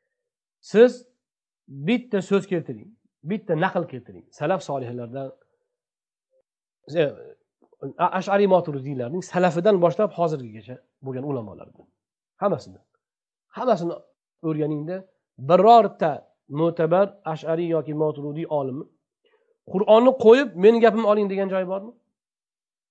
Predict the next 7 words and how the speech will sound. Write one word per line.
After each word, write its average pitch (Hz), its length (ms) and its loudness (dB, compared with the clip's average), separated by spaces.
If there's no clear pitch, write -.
Yoki 214 260 4
Qur'on 226 520 2
hadissiz 196 720 -4
ijtihod 190 380 -10
qilgan 175 240 -4
joyi 135 220 -10
bormi? 139 300 -8